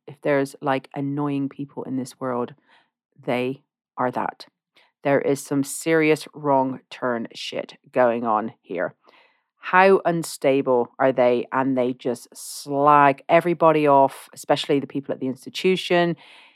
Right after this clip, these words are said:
And she swears all the time and shouts at anyone in her path at all times. She's funny, but she's way too loud and she needed to be shut up. And I was kinda glad when Jason shut her up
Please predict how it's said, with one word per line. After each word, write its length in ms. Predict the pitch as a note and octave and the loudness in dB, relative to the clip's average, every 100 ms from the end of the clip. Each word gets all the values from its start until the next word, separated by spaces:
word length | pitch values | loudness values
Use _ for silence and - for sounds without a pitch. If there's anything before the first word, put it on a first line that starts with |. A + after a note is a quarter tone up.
| _ _ - | _ _ 0
And 520 | D#3+ D3+ D3 C#3+ - | 2 4 2 0 -4
she 300 | - - E3+ | -6 -6 -6
swears 720 | - - - E3+ E3 E3+ E3 | -4 -4 -2 -2 2 0 0
all 140 | D#3+ | -4
the 100 | D#3 | -4
time 720 | D3 - - G3 F#3+ F#3+ F#3+ - | -10 -12 -4 0 2 2 0 -4
and 120 | C#3+ | -6
shouts 420 | - - D#3 - | -4 0 0 -2
at 80 | - - | -10 -2
anyone 420 | E3+ E3+ D#3+ D#3 | 0 0 0 0
in 100 | D3+ | 0
her 140 | D3 C#3+ | -2 -4
path 560 | - F3 F3+ F3 E3+ _ - | -4 -2 0 0 -4 _ 0
at 200 | B3 A#3+ | 4 4
all 240 | - A#3 A#3 | 2 2 0
times. 480 | - A#3+ A3 C#3 C3+ - | 0 0 2 0 -6 -14
She's 260 | - C4+ A#3+ | -8 -6 -6
funny, 720 | - - F4+ D#4+ - G#2 G#3 _ _ _ _ _ | -10 4 4 4 -2 -8 -8 _ _ _ _ _
but 100 | - | -10
she's 260 | F#3+ A3 F3+ | -4 -4 -4
way 340 | E3+ F#3+ G3+ | 2 6 6
too 260 | G3 - E3+ | 4 0 2
loud 340 | D3 C3 B2+ - | 4 4 2 -4
and 200 | D3 D3 | -6 -6
she 200 | - E3 | -6 -6
needed 440 | D#3+ D3+ C#3 A#2+ | -4 -2 -4 -8
to 100 | - | -12
be 100 | - | -12
shut 240 | B2+ - - | -10 -2 0
up. 240 | A2+ - _ | 0 -2 _
And 460 | - D3 C#3 C#3+ C#3 - _ _ | -2 0 2 -2 -6 -12 _ _
I 60 | G3 | -4
was 140 | C4 | -4
kinda 260 | - G#3+ F#3+ | -2 -2 -2
glad 360 | D#3 C#3+ C#3+ C3+ | 0 4 4 2
when 160 | C#3+ C3+ | -6 -4
Jason 560 | C#3 C3+ - C3 B2+ | -2 -2 -6 -8 -8
shut 320 | - C3+ B2+ | -6 -2 -2
her 280 | - C#3+ C3+ | -2 -2 0
up 240 | C#3+ - | 0 -2